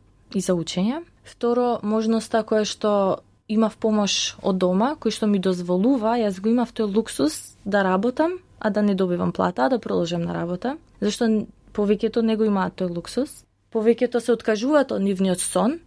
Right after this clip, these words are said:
и се вработуваат негде како општи доктори за да преживеат. И при тоа го забораваат својот сон, да работат на, не знам, неврохирургија,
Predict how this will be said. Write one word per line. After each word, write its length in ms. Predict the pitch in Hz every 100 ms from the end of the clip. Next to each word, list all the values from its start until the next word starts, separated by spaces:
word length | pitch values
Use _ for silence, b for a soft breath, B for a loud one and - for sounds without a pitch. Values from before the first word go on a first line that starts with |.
| _ -
и 460 | 233 240 240 240
се 160 | 233 240
вработуваат 640 | 233 226 233 247 214 208
негде 280 | 202 190 196
како 520 | 196 - 190 175 -
општи 380 | - 208 - 240
доктори 560 | 220 220 - 269 349 359 _ _ -
за 120 | 196
да 100 | 202
преживеат. 600 | 247 254 240 233 - - _ _ _ _ -
И 80 | 196
при 160 | 202
тоа 160 | 196 202
го 80 | 214
забораваат 540 | 214 214 214 175 160
својот 280 | - 185 175
сон, 280 | - - 175 _ -
да 140 | 196
работат 460 | 190 185 180 185 185
на, 100 | 185
не 160 | 180
знам, 200 | 175 - - - _ _ _ _ -
неврохирургија, 1000 | - 196 202 190 185 185 180 180 180 180